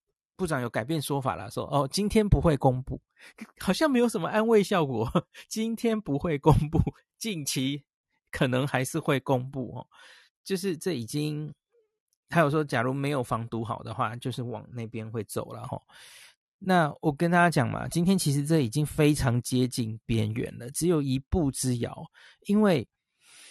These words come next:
啊，就是万华这个，其实大家都知道这两例吼，地缘很接近吼，这个搞不好根本就是同一件。而且这个，我要让大家了解，这个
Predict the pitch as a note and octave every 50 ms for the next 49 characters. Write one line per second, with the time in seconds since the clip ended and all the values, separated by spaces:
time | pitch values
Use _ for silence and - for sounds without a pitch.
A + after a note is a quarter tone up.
0 | - - - - - - - _ _ _ _ _ _ _ _ _ _ _ _ _
1 | _ _ - C#3+ A#2 A2 F2+ - - - - G3 F#3 G#3+ G#3 F#3+ - G#3+ G#3+ F3+
2 | E3 - C#3 C3 B2+ C3 C#3 D#3+ D3 D3 C3+ - - C3+ B2 C3+ C3+ C#3 C#3 D#3
3 | C#3 C#3 C#3+ D3 C#3+ - D#3+ D3 C3+ C3 D3 C#3+ B2+ A#2 G2+ G#2 A2+ C3 A#2+ A2
4 | A2 A2 - - A2+ - - - _ _ _ _ _ _ _ _ _ _ _ _
5 | _ _ _ _ _ _ - F3+ D3+ C3 B2 A#2+ A#2 A#2+ B2+ B2 A2+ A2+ G#2 -
6 | C3 A#2+ B2 - - C#3 A2 - A#2+ B2 - - - - - _ _ _ D3+ _
7 | _ _ _ _ _ - - A3 G#3 - _ A3+ G#3+ - _ - B2+ B2+ E3+ F3
8 | E3 - F#3 F#3 D#3 A#2+ A2+ C#3 C#3+ C3+ D#3+ C#3 - A#2+ G#2+ A2+ A2+ A2 G#2+ -
9 | - A#2 G#2 - C#3 D3 - - G3 F#3 G#3+ F3+ B2+ - - - - - - -
10 | _ _ _ - F#3+ E3 C3 F#2+ - _ _ _ _ _ _ _ _ _ _ _
11 | _ _ _ _ _ _ _ _ _ _ _ C#3 D#3+ C#3 E3 G3+ - _ _ _
12 | _ _ _ _ _ G#3 D#3+ E3 D#3+ E3 D#3 D#3+ D#3 D#3 B2+ A#2 A2+ C3 - -
13 | A2 F#2+ - - - F#3 - D3+ B2 A#2+